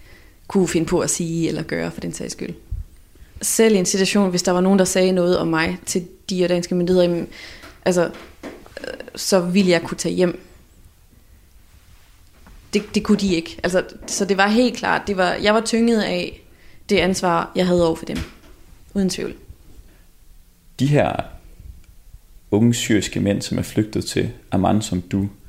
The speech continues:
Speaker 2: øh, bliver venner med, eller kommer ind i en eller anden form for fællesskab med i hvert fald, vil du betegne det, som de har med hinanden,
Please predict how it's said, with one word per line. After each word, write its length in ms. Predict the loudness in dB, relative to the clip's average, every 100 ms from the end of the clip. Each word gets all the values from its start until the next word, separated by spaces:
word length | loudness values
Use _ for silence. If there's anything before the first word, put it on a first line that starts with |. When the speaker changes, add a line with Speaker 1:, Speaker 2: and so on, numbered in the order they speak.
| -20 -20 _ -20 -6
Speaker 2:
øh, 300 | -2 0 0
bliver 360 | -4 0 2 4
venner 260 | 4 4
med, 220 | 2 0 -4 -10 -18 -20 -16 -16 -16 -20 -4
eller 160 | 0 0 0
kommer 220 | 0 2
ind 180 | 4 4
i 40 |
en 60 | 2
eller 80 |
anden 120 | 0 -2
form 140 | -6
for 100 | -6
fællesskab 560 | -2 -2 -2 -6 -6 -4
med 140 | -4
i 20 |
hvert 160 | -4 -6
fald, 200 | -10 -14 -16 -20 -20 -20 -20 -20 -20 -20 -20 -20 -20 -16 -2
vil 200 | 2 2
du 40 |
betegne 480 | 0 0 0 2 2 0
det, 100 | 0
som 140 | 0
de 180 | 2 2
har 160 | 2
med 120 | 0 -2
hinanden, 480 | -2 0 0 -2